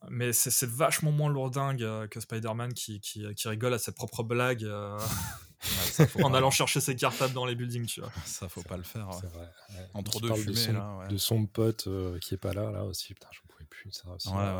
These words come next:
Speaker 2: ouais, non, bah, après,
Speaker 3: Mm.
Speaker 2: ap-, après, voilà, le jeu, le jeu n'est pas mauvais, hein, pour autant, mais
Speaker 1: Non.
Speaker 2: c'est vrai
Speaker 3: Non,
Speaker 2: que
Speaker 3: non.
Speaker 2: Guardians of the Galaxy, je serais curieux de le tester. Il se trouve que, euh, bah, malheureusement, il y a un problème sur les, euh, je sais plus ce que c'est, les G P U, enfin, le, celui que j'ai, euh, ça tourne à dix F P S.
Speaker 3: Ah ouais,
Speaker 1: Ah.
Speaker 3: c'est vrai ?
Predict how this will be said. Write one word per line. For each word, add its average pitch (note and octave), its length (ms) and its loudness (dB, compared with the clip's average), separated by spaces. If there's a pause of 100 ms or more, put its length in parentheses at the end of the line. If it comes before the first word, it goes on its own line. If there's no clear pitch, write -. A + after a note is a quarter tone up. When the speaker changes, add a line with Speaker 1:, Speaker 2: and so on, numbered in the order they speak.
(100)
Speaker 2:
ouais, F#2 40 -6
non, F#2 80 -6
bah, F#2+ 120 -4
après, G#2 180 -2
Speaker 3:
Mm. G2 100 -8
Speaker 2:
ap-, A2 220 2
après, C#3 240 4
voilà, C#3 160 10
le G#2+ 140 4
jeu, A#2 200 0
le A#2 120 0
jeu A#2 140 4
n'est C3 100 4
pas B2+ 80 6
mauvais, B2+ 260 6
hein, D3+ 200 0
pour G#2 160 -8
autant, C#3 200 -2
mais A#2+ 120 6
Speaker 1:
Non. A2+ 100 6
Speaker 2:
c'est G#2+ 100 0
vrai C3 140 4
Speaker 3:
Non, A#2+ 60 6
Speaker 2:
que C3+ 100 10
Speaker 3:
non. - 40 6
Speaker 2:
Guardians C3+ 280 6
of C#3 120 6
the B2+ 60 4
Galaxy, A#2+ 340 4
je - 60 -6
serais G#2 220 -2
curieux C3+ 300 -2
de C3 40 -2
le B2 60 0
tester. A2+ 260 -4
Il D3+ 80 -6
se - 80 -6
trouve - 220 -6
que, - 120 -6
euh, G2 600 4
bah, F2+ 140 -2
malheureusement, G#2 560 0
il G2 60 -2
y - 20 -2
a F#2 60 -2
un F#2 40 -2
problème A2 420 -2
sur F#2+ 220 -6
les, F#2 100 -4
euh, E2+ 440 -8 (340)
je - 160 -20
sais - 100 -18
plus G#2+ 120 -20
ce - 80 -12
que - 80 -16
c'est, - 160 -10
les F#2 100 -10
G E2+ 140 -8
P F2+ 100 -16
U, F#2 180 -8
enfin, F2 200 -6
le, F#2 160 -2
celui G2 260 -2
que F#2+ 60 -8
j'ai, G2 160 -2 (800)
euh, F2+ 360 0
ça F#2+ 140 0
tourne G#2 240 0
à F2+ 80 2
dix G2 240 -2
F F2 60 -10
P F2 100 -6
S. - 240 -8 (560)
Speaker 3:
Ah G#2+ 160 2
ouais, D3 120 8
Speaker 1:
Ah. A#2+ 120 4
Speaker 3:
c'est A#2 60 0
vrai ? C#3 200 0